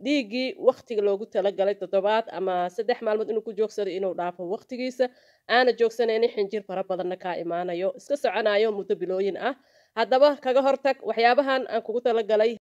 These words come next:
Waa cabitaan bitrife iyo sinjibiil ama ginger sidaa u taqaanid ee gurigaaga aad ka helaysid. YouTube-kayga Leylo Official, subscribe saar, like saar. Gabdho badan ayaa ku faa'iiday, muddo badanna dhiigga ka socday. Haddaba markay isticmaaleen laba isbuuc,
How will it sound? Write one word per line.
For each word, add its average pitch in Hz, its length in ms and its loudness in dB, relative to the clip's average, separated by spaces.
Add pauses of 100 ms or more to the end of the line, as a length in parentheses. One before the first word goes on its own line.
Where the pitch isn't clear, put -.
(200)
Waa 233 160 2
cabitaan 285 440 6 (160)
bitrife 254 480 6 (240)
iyo 233 160 0
sinjibiil 214 540 -2
ama 208 180 -2
ginger 285 320 0
sidaa 262 240 2
u 233 40 2
taqaanid 220 480 2
ee 196 140 -2
gurigaaga 247 400 4
aad 185 100 -6
ka 202 80 -6
helaysid. 202 520 -2 (180)
YouTube-kayga 254 540 2
Leylo 202 240 4
Official, 240 440 0 (100)
subscribe 196 500 -4
saar, 190 260 -4 (260)
like 277 180 0
saar. 254 260 0 (120)
Gabdho - 200 -8
badan 208 300 0
ayaa 196 140 0
ku 269 120 -8
faa'iiday, 240 440 2 (120)
muddo 196 200 -4
badanna 202 300 2
dhiigga 247 260 -6
ka 247 60 0
socday. 247 360 2 (540)
Haddaba 233 220 4
markay 294 240 4
isticmaaleen 233 560 0
laba 208 180 4
isbuuc, 247 420 0